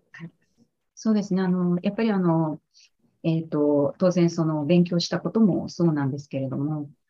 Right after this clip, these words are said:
あの、休職したこと自体で得たものがすごく大きかったと思うんですね。で、あの、私費留学での休職だったので、あの、一旦会社を辞めたのと同じような扱いになったんですよ。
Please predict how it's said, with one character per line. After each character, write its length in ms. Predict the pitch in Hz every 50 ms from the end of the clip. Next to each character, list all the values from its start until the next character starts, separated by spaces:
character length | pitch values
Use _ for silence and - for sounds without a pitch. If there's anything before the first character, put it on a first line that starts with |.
| _ _ _ _
あ 120 | - 170 165
の、 480 | 160 165 160 160 156 156 151 - - _ _ _ _ _ - -
休 160 | 254 277 294
職 300 | - 311 285 - 277 269
し 80 | 269
た 160 | - - 254 254
こ 100 | - 247
と 120 | 247 254
自 180 | 233 240 254 240
体 360 | 294 269 233 180 156 147 143 - - _ _ _
で 160 | 175 156 139 -
得 100 | 180 -
た 80 | -
も 120 | 165 156 147
の 80 | 143
が 60 | 143
す 140 | 143 - -
ご 140 | 214 277 285
く 480 | - - 170 156 147 - - - - -
大 140 | - 175 165
き 120 | 160 - -
か 120 | - 151
っ 80 | 143 -
た 100 | - -
と 120 | - -
思 100 | - 151
う 40 | 147
ん 60 | 151
で 80 | 156 160
す 120 | - 185
ね。 180 | 202 226 247 233
で、 300 | 202 208 196 196 190 -
あ 100 | - 185
の、 80 | 190 180
私 200 | 180 - 208 202
費 120 | 277 262
留 180 | 285 311 330 320
学 220 | 320 - - 175
で 140 | 143 170 160
の 240 | 151 147 143 - 139 - -
休 140 | 165 151
職 240 | 143 - 175 - -
だ 80 | - 156
っ 80 | 165 - _
た 60 | 170
の 420 | 151 - - - - - 156 - -
で、 260 | - 80 80 - - - _ _ _ _ _ _ _ _ _ _ _ _ _ -
あ 60 | 165
の、 220 | 156 156 151 147 -
一 120 | - 190 175
旦 200 | - 277 262 240
会 160 | 240 269 277
社 120 | 269 277
を 40 | 277
辞 80 | 269 254
め 120 | 254 269 262
た 100 | 277 269
の 100 | 220 170
と 180 | - 170 156
同 120 | 165 180 196
じ 120 | - -
よ 60 | 269
う 40 | 240
な 100 | 185 -
扱 260 | 170 - - - 151
い 60 | 151
に 400 | 151 151 151 147 139 - 175 - - - _
な 120 | - -
っ 80 | - -
た 120 | - -
ん 80 | 165 -
で 80 | -
す 140 | 135 - -
よ。 220 | - 165 - -